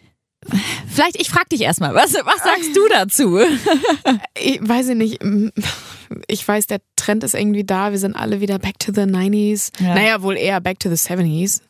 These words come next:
Speaker 2: Also eher so, das ist ja schon so siebziger
Speaker 1: Ja.
Speaker 2: noch. Ähm, ja, ich weiß gar nicht, wo der Trend jetzt herkommt. Also na, auf jeden Fall ist es bequemer so. Du musst nicht immer daran denken, weil ich finde, du denkst immer, wann rasiere ich mich das nächste Mal?
Speaker 1: Ja,
Speaker 2: Jeder hat ja auch
Speaker 1: genau.
Speaker 2: einen eigenen Rhythmus.
Speaker 1: Ja, natürlich.
Speaker 2: Meiner ist so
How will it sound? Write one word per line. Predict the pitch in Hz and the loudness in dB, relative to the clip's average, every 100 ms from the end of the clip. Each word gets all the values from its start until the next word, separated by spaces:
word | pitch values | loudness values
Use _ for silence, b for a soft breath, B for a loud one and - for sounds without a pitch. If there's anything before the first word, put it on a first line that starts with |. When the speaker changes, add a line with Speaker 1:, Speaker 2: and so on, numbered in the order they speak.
| _ | _
Speaker 2:
Also | - 160 165 160 - | -6 -4 -2 -6 -6
eher | 170 170 | -4 -4
so, | 160 156 | -4 -4
das | 160 160 | -2 -4
ist | 156 | -4
ja | 156 | -4
schon | 160 160 | -4 -4
so | 160 | -2
siebziger | 185 - 143 147 180 | -4 -4 -4 -4 -2
Speaker 1:
Ja. | 175 165 170 | 0 -2 -2
Speaker 2:
noch. | 160 180 - | -2 -4 -4
Ähm, | 180 170 175 165 B B B B B B _ _ _ _ - _ _ | -2 0 0 -4 B B B B B B _ _ _ _ -14 _ _
ja, | 160 156 180 - | -6 -4 -4 -6
ich | - - | -10 -6
weiß | 185 - | -4 -2
gar | 175 | -2
nicht, | 180 | -2
wo | 170 175 | -4 -4
der | 170 | -4
Trend | - 175 185 | -4 -4 -4
jetzt | 170 - | -4 -4
herkommt. | 170 190 - 165 175 - | -4 -6 -4 -2 -2 -2
Also | 175 | 0
na, | 180 185 - | 0 -2 0
auf | 208 - | -2 0
jeden | 302 | -2
Fall | 311 143 | 0 -2
ist | 208 | -2
es | 196 | -4
bequemer | - - - 175 196 247 311 - _ | -6 -4 -4 0 0 -2 -6 -10 _
so. | 247 269 320 | -4 -2 0
Du | 214 | 2
musst | 190 - | 2 0
nicht | 202 - | -2 0
immer | 233 226 | 2 2
daran | 214 196 | 0 0
denken, | 196 196 | 0 -2
weil | 190 | -2
ich | 208 | -4
finde, | - 269 226 | -2 0 0
du | 226 | 0
denkst | 214 208 202 - | 0 0 -2 -2
immer, | 233 226 254 | 0 0 -4
wann | 220 208 214 | 0 2 2
rasiere | 208 190 208 202 | 0 -4 -4 -4
ich | - | -6
mich | 190 | -8
das | 190 - | -6 -4
nächste | 180 - | -4 -2
Mal? | 190 | 2
Speaker 1:
Ja, | 226 | 4
Speaker 2:
Jeder | 359 359 | 4 2
hat | 440 | 2
ja | 415 | 2
auch | 392 | 2
Speaker 1:
genau. | 349 202 | 2 2
Speaker 2:
einen | |
eigenen | 151 233 262 254 226 | 2 0 0 2 2
Rhythmus. | 196 190 220 277 226 | 0 0 0 2 2
Speaker 1:
Ja, | 277 302 | 2 2
natürlich. | 285 262 302 190 196 | 2 2 0 2 2
Speaker 2:
Meiner | 208 226 240 233 - | 2 0 0 -2 -2
ist | 202 - | -2 -2
so | - 208 208 208 202 | 0 2 2 0 0